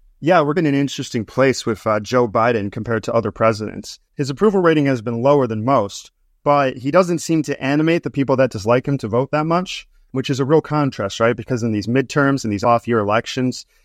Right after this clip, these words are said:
the other side has been fuming at the mouth, just the voters themselves,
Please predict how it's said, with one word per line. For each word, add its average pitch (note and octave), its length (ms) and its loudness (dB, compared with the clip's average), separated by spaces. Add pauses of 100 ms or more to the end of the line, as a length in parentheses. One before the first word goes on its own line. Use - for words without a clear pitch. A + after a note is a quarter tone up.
the C3 120 0
other C#3+ 140 2
side C#3 220 2
has A#2+ 120 -6
been A#2 120 -10
fuming D#3 400 2
at C#3 120 -2
the B2 60 -4
mouth, B2 520 -2 (240)
just - 180 -6
the C3 60 -8
voters B2+ 400 2
themselves, A#2+ 640 0